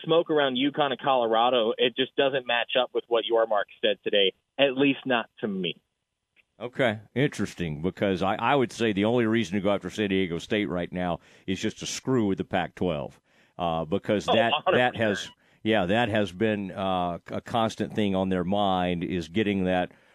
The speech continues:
Speaker 2: really good basketball school and a pretty good football program, by the way. All right, um, it is, uh,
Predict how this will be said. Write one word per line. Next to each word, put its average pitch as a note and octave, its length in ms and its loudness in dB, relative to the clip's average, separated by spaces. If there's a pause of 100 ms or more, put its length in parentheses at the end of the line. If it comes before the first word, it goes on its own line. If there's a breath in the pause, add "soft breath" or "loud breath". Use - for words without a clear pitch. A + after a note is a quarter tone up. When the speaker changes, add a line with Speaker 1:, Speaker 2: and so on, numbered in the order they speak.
Speaker 2:
really G#2 480 2
good F#2 540 0 (260 soft breath)
basketball G2+ 640 0
school A2+ 260 0
and E3+ 80 2
a - 20 -10
pretty C4 160 -4
good G3 140 0
football C#3 300 0
program, E2+ 480 0
by E2+ 100 0
the E2 100 -2
way. D#2+ 220 -2 (220 loud breath)
All D#3+ 80 4
right, F#3+ 260 4
um, D3 420 2 (120)
it D#3+ 160 2
is, E3+ 280 4
uh, C#3+ 180 6